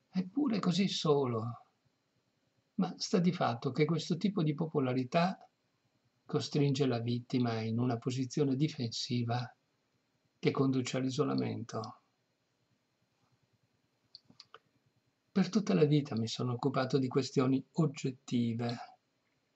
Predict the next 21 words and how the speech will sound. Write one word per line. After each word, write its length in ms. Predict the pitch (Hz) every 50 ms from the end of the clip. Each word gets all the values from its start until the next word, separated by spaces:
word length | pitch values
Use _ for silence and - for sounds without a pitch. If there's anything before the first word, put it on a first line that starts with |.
| _ _ _ _ _
quindi 380 | - 196 202 214 208 196 190 196
mi 160 | 180 170 160
mancano 720 | 160 160 160 156 156 - 156 151 151 151 147 139 131 - _ _ _ -
la 140 | 160 151
predisposizione 920 | 147 - 151 147 143 147 147 - - 147 135 147 143 - - 147 135 131 123
naturale 800 | 120 120 120 - 147 151 175 196 214 214 202 180 - - 135 - _ _ _ _ _ _ _ _ _ _ _
e 120 | - 202
l'esperienza 1160 | 202 196 180 - - 185 165 151 151 143 131 127 123 123 120 120 - - 117 120 123 - - _ _ _ _ _ _ _ -
per 160 | - 165 143
occuparmi 500 | 135 131 - 147 135 135 123 123 131 131
come 220 | 127 151 143 151
si 180 | 147 147 165 151
deve 260 | 139 180 190 196 160
della 220 | 135 131 127 127 123
gente 640 | 135 160 160 165 175 170 170 - 175 160 143 - _ _ _ _ _ _ _ _ _ _ _ -
e 100 | 185 180
per 140 | - 175
rivestire 460 | 165 180 165 170 - - - 165 156 156
un 140 | 156 151
incarico 480 | 156 156 - 147 139 143 143 139 - 147
ufficiale. 840 | 143 - - 170 151 - - 120 107 107 110 113 113 113 120 - -